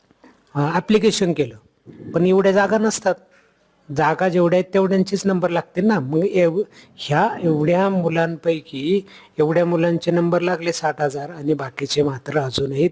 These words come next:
तसेच आहेत. टोटल ॲडमिशन आत्तापर्यंत अकरावीला किती झालेत ते कोठ्यामधलेच, अ, साठ हजार चारशे सत्त्याऐंशी ॲडमिशन या ठिकाणी झालेले आहेत. बाकीचे अजून सगळे सीट तसेच आहेत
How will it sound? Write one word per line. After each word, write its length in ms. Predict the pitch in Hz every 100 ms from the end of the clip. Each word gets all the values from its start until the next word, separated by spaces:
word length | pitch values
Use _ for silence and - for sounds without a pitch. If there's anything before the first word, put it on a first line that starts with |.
| 156
तसेच 300 | - 147 131
आहेत. 200 | 135 247 - - - -
टोटल 400 | 160 160 180 180
ॲडमिशन 520 | 175 160 160 - 156
आत्तापर्यंत 540 | 147 - 143 143 143 143
अकरावीला 400 | 135 143 147 143
किती 280 | 147 156
झालेत 240 | 135 131 185 - _ _
ते 60 | 139
कोठ्यामधलेच, 960 | - 151 147 151 151 143 147 165 - - - - - _ -
अ, 300 | 139 139 147
साठ 480 | - 151 151 147 139
हजार 220 | 135 139
चारशे 520 | - 143 123 - 196 226 - - 220 -
सत्त्याऐंशी 640 | 156 - 190 185 160 165
ॲडमिशन 440 | 147 139 139 139
या 60 | 127
ठिकाणी 360 | 123 127 131
झालेले 220 | 131 120 120
आहेत. 320 | 113 _ _
बाकीचे 380 | 143 139 147 135
अजून 220 | 147 139
सगळे 280 | 147 139 139
सीट 200 | 131 143 - -
तसेच 280 | 131 147
आहेत 120 | 151